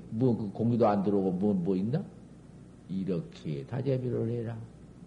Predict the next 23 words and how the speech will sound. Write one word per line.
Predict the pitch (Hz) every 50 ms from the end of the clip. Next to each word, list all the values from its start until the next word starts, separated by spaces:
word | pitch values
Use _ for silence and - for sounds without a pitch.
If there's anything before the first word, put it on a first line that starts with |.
| - - - - - - - -
일체 | 147 131 - - 151
망님이 | 131 131 127 123 117 117 117 113 113 113 110 110 104
본래 | - - 165 190 185 -
없는 | 107 101 107 107 104 104 104 104
거지만은 | 104 104 101 107 104 101 104 104 110 107 82 - - - - - - - - - - - - - - - -
그놈 | - 156 170 160 - - - - - - -
다재비한 | - - 101 101 123 139 139 139 147 147 151 151 151
법은 | 151 160 160 170 151 - - - - - - - - - - - - 107
이먹고, | 110 123 131 151 160 170 170 165 - - - - - - - - - - - - - - - - - - -
이먹고, | 139 156 151 156 156 160 175 165 - - 175 160 147 98 98 135
이먹고, | 160 147 - 101 113 151 180 202 208 202 - - - - - - - - - - - - - -
찾-, | - - - - 180 185 - - - -
또 | - - 117 131 -
찾고, | - - 208 - - - - 233 233 -
또 | - 202 202
찾는 | - - 185 185 196 196 190 208
데서, | 254 202 151 - - - - - -
찾고 | - - - - 156 160 - - - - - 226 240 233
그각한 | 220 202 208 202 202 - 190 185 185
데서 | 190 190 175 165 - - - - - - - - - - - - - - -
틈이 | - - - 156 123 113 98
없는 | 90 80 85 82 78 -
것이다. | - - - - -